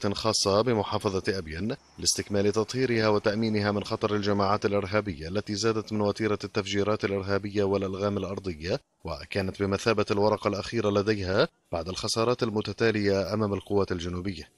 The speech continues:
في هذه المناسبة وجه المتحدث الرسمي للقوات المسلحة الجنوبية المقدم محمد النقيب التحية إلى أبطال القوات المسلحة الجنوبية المشاركين في عملية سهم الشرق،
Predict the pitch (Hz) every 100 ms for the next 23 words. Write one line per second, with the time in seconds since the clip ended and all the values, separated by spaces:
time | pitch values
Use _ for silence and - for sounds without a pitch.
0 | _ - 165 151 135 127 110 87 - 113
1 | 127 139 135 135 135 135 - 151 135 127
2 | 123 120 131 123 117 120 120 127 117 117
3 | 123 117 120 113 113 113 107 85 92 107
4 | - 113 113 110 123 113 104 104 107 -
5 | 92 87 107 - 123 131 113 107 113 110
6 | 104 - 117 107 - 113 113 107 104 117
7 | 110 - 107 101 101 98 104 90 104 120
8 | 110 - 113 107 - 113 101 110 101 104
9 | 104 104 98 - 104 101 98 - 87 -
10 | 117